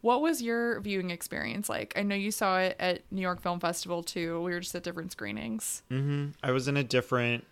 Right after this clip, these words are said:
Speaker 2: a smaller theater. And we had both been there before to see The Tragedy of Macbeth. So
Speaker 1: Mm-hmm.
Speaker 2: I had my timing worked out. I was like, "Okay, I can run outside, get in the line," hoping there wouldn't be a million people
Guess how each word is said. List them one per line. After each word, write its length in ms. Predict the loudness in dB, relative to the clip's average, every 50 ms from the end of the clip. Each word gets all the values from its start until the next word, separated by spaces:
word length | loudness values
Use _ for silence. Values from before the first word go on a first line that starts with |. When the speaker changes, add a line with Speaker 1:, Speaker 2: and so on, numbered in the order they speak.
| _ _ _ _ _ -6
Speaker 2:
a 60 | -4
smaller 460 | -2 -2 0 2 2 4 4 2 2
theater. 500 | 0 0 2 2 2 2 0 0 -2 -4 -6 -12 -20 -6 2 6
And 320 | 6 8 8 6 4 2
we 260 | 0 2 4 4 4 6
had 300 | 6 4 2 2 0 -2 4 6
both 320 | 8 8 8 6 2 4
been 220 | 4 6 6 6
there 420 | 4 2 4 4 4 2 2 0 -2 -4 -8 -6
before 500 | -6 -6 -2 4 6 8 10 10 10 8
to 140 | 8 4 0
see 160 | 2 2 2
The 120 | 2 2 2
Tragedy 420 | 4 6 6 6 6 6 4 2 2
of 60 | 2
Macbeth. 480 | 0 -2 0 4 6 6 6 4 2
So 480 | -2 -2 0 2 2 4 4 2 2 2
Speaker 1:
Mm-hmm. 500 | 2 0 2 2 2 0 0 0 -2 -2 -4 -6 -10 -10 -4 0
Speaker 2:
I 80 | 0 2
had 320 | 4 6 8 8 8 8
my 120 | 6 4
timing 500 | 4 4 4 6 6 6 6 4 4 4
worked 240 | 4 4 4 4 4
out. 360 | 4 6 6 6 4 4 2
I 100 | 2 0
was 140 | 0 0 0 0
like, 180 | 0 2 4
"Okay, 260 | 2 2 4 4 2
I 40 | 2 2
can 180 | 0 0 2
run 180 | 2 4 4 6
outside, 480 | 4 4 2 4 4 6 6 6 6 6
get 100 | 4 4 4
in 60 | 4
the 60 | 0
line," 420 | 2 2 4 4 4 4 2 2
hoping 560 | 2 4 4 4 6 6 6 4 4 4 4 4
there 140 | 4 4
wouldn't 280 | 6 6 4 4 2 2
be 140 | 2 2 4
a 60 | 4
million 360 | 4 2 2 2 0 0 -2
people 300 | -2 -4 -4 -2 -2 -2